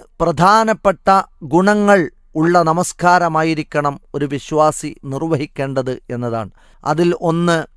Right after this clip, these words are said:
"വല്ലദീനഹും അലാ സ്വലാത്തിഹിം ദായിമൂൻ", തങ്ങളുടെ നമസ്കാരങ്ങളിൽ മുദാവമത്ത്, നിത്യത പുലർത്തുന്നവർ.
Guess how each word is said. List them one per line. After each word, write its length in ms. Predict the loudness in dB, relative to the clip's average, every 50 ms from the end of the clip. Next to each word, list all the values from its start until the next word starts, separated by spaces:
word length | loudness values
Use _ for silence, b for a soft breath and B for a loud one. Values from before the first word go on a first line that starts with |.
| _ _ _ 0
"വല്ലദീനഹും 720 | 2 2 4 4 4 4 4 4 2 2 0 -2 -4 -6 -2 0
അലാ 260 | 2 2 4 2 2
സ്വലാത്തിഹിം 920 | 2 0 0 2 4 6 6 4 2 0 -4 -8 -6 -6 -6 -8 -8 -10 -14 -8
ദായിമൂൻ", 720 | -2 2 4 4 4 2 0 -6 -6 -6 -6 -8 -8 -10 -14 _ _ _ _ _ _ 0
തങ്ങളുടെ 460 | 0 2 2 4 4 4 4 4 4
നമസ്കാരങ്ങളിൽ 1160 | 2 2 2 0 0 -2 -2 0 4 4 6 6 4 2 0 0 0 0 2 2 2 0 -2 -4 -8 -10 -8
മുദാവമത്ത്, 960 | -6 -4 -2 0 2 4 6 6 6 6 4 4 2 2 -2 -4 -6 -14 -16 -16 _ _ -10
നിത്യത 540 | -6 -6 -6 -6 -8 _ -2 0 2 2 2
പുലർത്തുന്നവർ. 880 | 2 0 0 0 0 0 0 0 -4 -8 -4 -2 -2 0 0 -2 -4